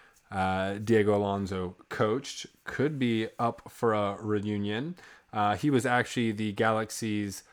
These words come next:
uh, backup option, option 'cause the Galaxy just signed,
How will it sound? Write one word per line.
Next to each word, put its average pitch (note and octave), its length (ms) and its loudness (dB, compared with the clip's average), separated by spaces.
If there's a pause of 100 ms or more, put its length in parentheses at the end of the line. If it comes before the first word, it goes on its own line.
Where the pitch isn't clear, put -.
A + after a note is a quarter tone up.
(300)
uh, G2 240 -2
backup A2 840 2
option, G2 640 -2
option G#2+ 460 0
'cause G2 260 -2
the G2 100 -2
Galaxy A#2+ 500 2
just G#2 280 -6
signed, G2+ 480 -2